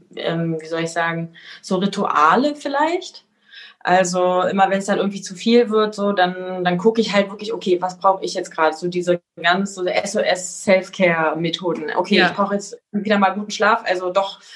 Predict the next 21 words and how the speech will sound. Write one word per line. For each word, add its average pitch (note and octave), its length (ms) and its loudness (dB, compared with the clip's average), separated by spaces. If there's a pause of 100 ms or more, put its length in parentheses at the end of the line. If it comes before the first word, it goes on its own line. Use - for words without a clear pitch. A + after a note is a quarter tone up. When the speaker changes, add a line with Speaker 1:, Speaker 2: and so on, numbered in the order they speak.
(140)
Speaker 1:
morgen F#3+ 260 4
eine F#3 80 -4
Stunde F#3+ 220 -4
später F#3 300 -2
ins F3 140 -2
Studio, F3+ 240 0
weil E3+ 220 2
ich E3+ 180 -4
will F#3+ 80 2
ausschlafen. D#3+ 480 0
Ich E3+ 80 -18
merke G3 240 -2
dann F#3 80 0
einfach F3+ 200 -6
so, F#3 140 -14
nee, F#3+ 200 -2
ich - 120 -10
muss G3+ 140 -8
jetzt - 120 -12
schlafen, E3 340 -4
so. - 240 -18